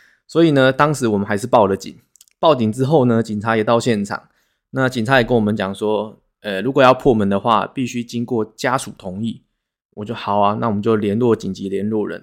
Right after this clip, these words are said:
诶，这个时候就会想到说，其实当时在写合约的时候，紧急联络人是多么的重要了。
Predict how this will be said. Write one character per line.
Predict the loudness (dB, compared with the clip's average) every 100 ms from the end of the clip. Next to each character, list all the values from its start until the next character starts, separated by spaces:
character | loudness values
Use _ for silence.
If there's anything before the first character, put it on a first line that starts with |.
| -6
诶， | -8 -8 -20 -20 _
这 | -2 0
个 |
时 | 2 2
候 | 2
就 | 4
会 | 2
想 | 0 0
到 | 0 0
说， | -2 -6
其 | -6 -6
实 | -6
当 | -4 -4 -4
时 | -6 -6
在 | -4 -4
写 | -6 -12
合 | -12 -8
约 | -6
的 | -6
时 | -8 -16
候， | -20 -20 _ _ _
紧 | -6 -2 0
急 | 0 -2 0
联 | 2 2
络 | 2 4 4
人 | 0
是 | -4 -8
多 | -4 -2
么 | 0 -2
的 | -6
重 | -6 -4 -4 -6
要 | -10
了。 | -12 _